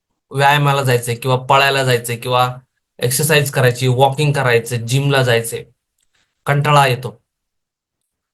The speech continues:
लगेच म्हणायला सुरुवात करा, "वन, टू,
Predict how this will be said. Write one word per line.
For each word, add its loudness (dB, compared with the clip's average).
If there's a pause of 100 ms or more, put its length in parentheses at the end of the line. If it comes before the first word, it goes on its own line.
(500)
लगेच 0
म्हणायला 2
सुरुवात 2
करा, 0
"वन, 0
टू, -6